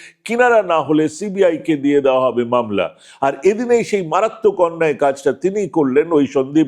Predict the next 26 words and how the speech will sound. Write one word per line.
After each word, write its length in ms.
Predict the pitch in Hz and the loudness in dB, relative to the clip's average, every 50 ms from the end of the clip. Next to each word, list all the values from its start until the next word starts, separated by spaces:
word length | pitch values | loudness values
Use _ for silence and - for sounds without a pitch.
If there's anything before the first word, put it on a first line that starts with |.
| 113 | 0
ঘোষকে 380 | 104 117 123 117 - - 160 156 | -2 -2 -2 -2 -2 -4 -4 -4
সাসপেন্ড 640 | - 135 117 113 - _ - 208 220 214 208 170 | -2 -2 -4 -4 -4 _ 2 2 2 2 0 -4
না 80 | 147 123 | -4 -4
করে 320 | 98 - 107 92 92 90 - _ _ _ - - _ _ _ | -4 -6 -4 -4 -4 -6 -8 _ _ _ -20 -20 _ _ _
পাশের 400 | 151 165 156 - 202 190 180 160 | -2 -2 0 2 2 2 2 0
ক্যালকাটা 640 | - 185 175 180 185 165 202 208 190 208 202 202 | -2 -2 -2 -2 0 0 0 0 2 2 2 2
মেডিকেল 580 | 185 170 160 165 160 160 156 - 180 170 165 151 | 2 2 0 2 2 0 2 2 2 2 2 0
কলেজের 520 | - 165 156 143 139 135 120 135 143 135 135 - _ _ _ _ _ 131 | 0 0 0 0 -2 -2 0 2 2 2 2 0 _ _ _ _ _ -6
দায়িত্বে 600 | 117 131 131 143 147 151 - - _ - 170 175 | -2 -2 0 0 -2 -6 -10 -12 _ 2 2 2
পাঠালেন। 520 | 170 - 143 131 - - 104 98 92 85 - - _ _ _ _ _ _ _ _ _ _ _ _ _ _ _ _ _ _ | 2 0 -2 -2 0 -2 -2 -2 -2 -6 -8 -12 _ _ _ _ _ _ _ _ _ _ _ _ _ _ _ _ _ _
আর 280 | 170 196 202 180 156 160 156 156 - _ - - - - | 0 2 2 0 0 -4 -8 -14 -20 _ -20 -10 0 0
এটা 280 | 170 196 - 254 254 | 0 2 2 0 0
ছিল 360 | 247 - 220 220 196 196 196 - | 0 -2 -4 0 0 0 0 2
একটা 360 | - 165 - - - 170 160 | 0 -2 -2 0 0 0 0
বিরাট 420 | 131 117 143 151 165 160 156 139 | 2 0 0 2 2 2 0 -2
ঘটনা 440 | 123 - 139 127 123 123 120 143 170 | -2 -2 -4 -2 -2 -4 -2 -2 -2
যা 260 | 160 131 135 131 135 | 2 2 2 2 2
মানুষকে 540 | 131 117 117 123 139 160 160 160 - - 143 | 0 0 -2 -4 -4 -4 -8 -8 -2 -2 -2
ঠেলে 300 | 135 - 160 165 180 170 | -2 -2 -2 0 2 2
দিল 220 | 147 139 123 127 143 | 2 2 0 0 0
সন্দেহের 600 | 139 - 127 120 131 123 117 113 127 120 117 104 | 0 -2 -6 -6 -2 -2 0 2 2 0 0 0
দোরগোড়ায়। 480 | 107 107 104 101 92 110 113 117 143 143 | -2 -2 -2 0 0 2 2 2 2 0
তাহলে 320 | - 151 147 180 185 185 | 0 -2 -2 0 -2 -2
কি 140 | 160 - 180 | -2 0 0
রাজ্য 300 | 160 143 135 123 131 135 | 0 0 0 -2 -6 -6
সরকার 460 | - 147 143 127 - - 123 110 98 | -2 0 -2 -2 0 0 0 0 0